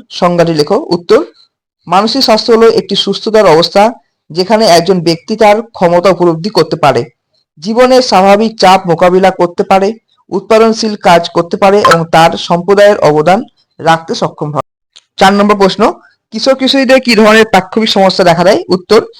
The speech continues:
নিজেকে অযোগ্য মনে করা, সবসময় দুঃখে থাকা, দ্রুত রেগে যাওয়া, নিজের শরীরের গঠন নিয়ে নেতিবাচক ধারণা প্রভৃতি।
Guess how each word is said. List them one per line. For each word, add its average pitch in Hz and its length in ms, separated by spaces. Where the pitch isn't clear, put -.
নিজেকে 233 360
অযোগ্য 190 460
মনে 196 220
করা, 202 280
সবসময় 226 540
দুঃখে 180 300
থাকা, 202 340
দ্রুত 220 220
রেগে 202 300
যাওয়া, 208 320
নিজের 208 300
শরীরের 214 460
গঠন 180 280
নিয়ে 214 280
নেতিবাচক 185 540
ধারণা 160 380
প্রভৃতি। 208 360